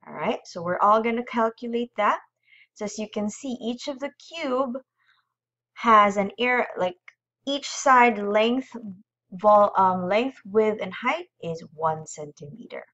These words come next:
Okay, so what I want you to do is go back onto your worksheet, and I want you to calculate the surface area, the volume, and surface area to volume ratio of each cube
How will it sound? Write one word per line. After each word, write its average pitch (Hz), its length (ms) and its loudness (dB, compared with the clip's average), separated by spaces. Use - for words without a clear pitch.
Okay, 156 380 -10
so 220 440 4
what 170 160 -4
I 170 80 -2
want 175 140 -2
you 196 60 -4
to 247 200 -4
do 247 60 6
is 233 140 6
go 175 180 -2
back 175 260 -4
onto 196 240 -8
your 277 220 -8
worksheet, 214 500 -6
and 208 80 -2
I 208 120 2
want 247 240 0
you 285 60 -10
to 269 120 -10
calculate 208 640 -4
the 185 80 -10
surface 190 560 -8
area, 175 460 -2
the 254 140 -6
volume, 180 760 -2
and 180 160 -12
surface 185 500 -6
area 175 380 -8
to 170 160 -20
volume 170 400 -6
ratio 185 640 -6
of 175 260 2
each 175 280 -12
cube 185 380 -4